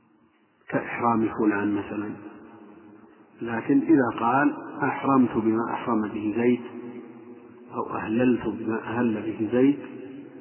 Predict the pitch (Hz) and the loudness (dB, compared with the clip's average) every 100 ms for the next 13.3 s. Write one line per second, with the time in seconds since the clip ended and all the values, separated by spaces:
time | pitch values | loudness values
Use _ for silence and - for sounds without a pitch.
0 | - - - 113 107 113 113 117 104 107 | -18 -12 0 2 4 2 2 4 2 0
1 | 110 113 107 101 - - - - - - | 0 0 0 -4 -4 -8 -12 -14 -16 -16
2 | - - - - - - - - - _ | -18 -20 -20 -20 -20 -20 -20 -20 -20 _
3 | _ _ _ _ _ _ _ _ _ _ | _ _ _ _ _ _ _ _ _ _
4 | _ _ _ _ _ 160 _ _ _ _ | _ _ _ _ _ _ _ _ _ _
5 | _ _ _ _ _ _ _ _ _ - | _ _ _ _ _ _ _ _ _ -4
6 | 113 117 131 - - - - - - - | 0 2 0 -2 -16 -18 -18 -20 -20 -20
7 | - - 131 120 110 127 120 - - - | -10 2 6 6 6 6 6 4 -8 -4
8 | 120 147 120 110 - 131 143 160 - - | 2 2 4 2 4 6 8 6 4 -6
9 | - - - - - - 120 110 123 117 | -8 -8 -10 -12 -14 -6 0 4 4 4
10 | 110 110 107 - 110 104 104 101 - - | 4 4 4 0 -4 -4 -4 -8 -10 -12
11 | - - - - - - - - 120 113 | -16 -16 -18 -20 -20 -20 -20 -8 -2 2
12 | 123 117 113 120 127 110 123 143 127 127 | 4 4 4 6 6 6 6 4 6 6
13 | 151 - | 6 4